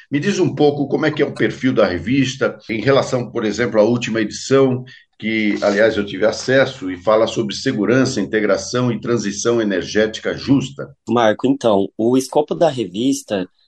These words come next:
Speaker 2: ele está nos temas relativos à economia, relações internacionais e desenvolvimento. Então, os nossos números anteriores a esse, inclusive, que é o número trinta e dois,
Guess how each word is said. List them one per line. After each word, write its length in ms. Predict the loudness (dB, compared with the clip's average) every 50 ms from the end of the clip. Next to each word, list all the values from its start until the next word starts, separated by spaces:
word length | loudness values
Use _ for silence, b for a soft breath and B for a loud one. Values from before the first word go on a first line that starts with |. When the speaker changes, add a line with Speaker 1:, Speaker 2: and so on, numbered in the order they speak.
| _ _ -6
Speaker 2:
ele 180 | -2 0 0
está 420 | 0 -2 -2 0 2 4 4 6 6
nos 240 | 4 4 2 0 0
temas 340 | 0 2 2 2 2 0
relativos 600 | 0 0 0 0 0 -2 -2 -4 -4 -4 -2 0
à 80 | 2 2
economia, 800 | 2 2 0 -2 -2 -2 -2 -4 -4 -2 0 0 2 0 0 -2 _ _ _ _ _ _ _ -4
relações 500 | 0 2 2 2 2 2 2 2 2 0
internacionais 1080 | -2 -2 -2 -2 -2 -2 -2 -4 -4 -6 -4 -2 -2 0 0 2 2 0 0 -4 -10 _ _ -2
e 80 | -2 -2
desenvolvimento. 1040 | 0 4 4 4 4 4 2 0 0 0 0 0 0 0 -4 -6 -8 -10 -12 -12 _ _ _ _ -2
Então, 360 | -2 -2 2 2 4 4 4
os 100 | 4 4
nossos 720 | 6 6 6 4 2 0 -2 -2 0 0 0 0 -2 -2 -2
números 540 | -2 0 0 0 0 0 0 0 -2 -2 -4
anteriores 800 | -6 -6 -6 -4 -2 -2 0 0 0 0 0 0 -2 -4 -4 -6
a 100 | -8 -8
esse, 320 | -8 -10 -12 -14 -14 -16
inclusive, 500 | -16 -16 -14 -14 -12 -10 -10 -10 -10 -10
que 140 | -4 0 0
é 20 |
o 60 | 0
número 320 | 0 0 -6 -8 -8 -10 -10
trinta 380 | -10 -10 -8 -8 -4 -2 -2
e 40 | -2
dois, 540 | 0 2 2 4 4 4 4 2 -2 -6 -6